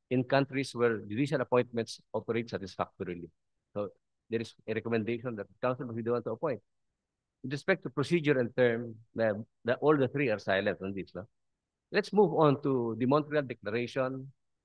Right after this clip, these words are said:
the Mo-, Mon-, Montreal in Canada, no, where they met, Mount Scopus Standards, where the meeting was held in Jerusalem, Cape Town Principles, uh,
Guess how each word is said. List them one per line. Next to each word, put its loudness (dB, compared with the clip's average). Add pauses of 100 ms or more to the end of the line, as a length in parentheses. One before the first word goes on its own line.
(160)
the 0
Mo-, 2 (360)
Mon-, 2 (120)
Montreal 4
in -4
Canada, 2
no, 0
where 2
they 4
met, 0 (380)
Mount 4
Scopus 0
Standards, 0
where 0
the -4
meeting 0
was -2
held -2
in -8
Jerusalem, -6 (520)
Cape 4
Town 8
Principles, -2
uh, -4